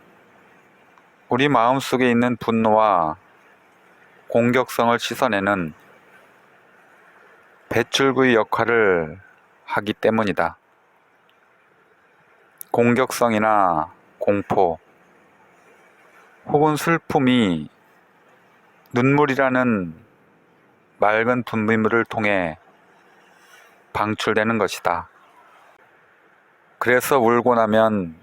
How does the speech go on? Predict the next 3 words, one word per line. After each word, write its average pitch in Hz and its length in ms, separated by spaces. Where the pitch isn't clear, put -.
마음이 104 640
정화되는 107 560
것을 92 720